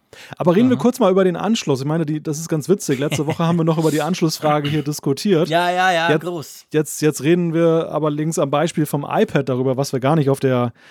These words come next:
Speaker 1: Rechnung hatten vergangene Woche, als wir über das iPhone gesprochen haben.
Speaker 2: Mhm.
Speaker 1: Wie stehst du dazu,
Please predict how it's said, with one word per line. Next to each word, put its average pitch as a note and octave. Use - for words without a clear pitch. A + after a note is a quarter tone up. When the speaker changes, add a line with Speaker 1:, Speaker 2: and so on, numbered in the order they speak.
Speaker 1:
Rechnung C3
hatten C3
vergangene C3
Woche, C3
als A#2+
wir C3+
über A#2+
das A#2+
iPhone D#3+
gesprochen A#2
haben. A2
Speaker 2:
Mhm. C3+
Speaker 1:
Wie D#3
stehst A#3+
du G#3
dazu, F#3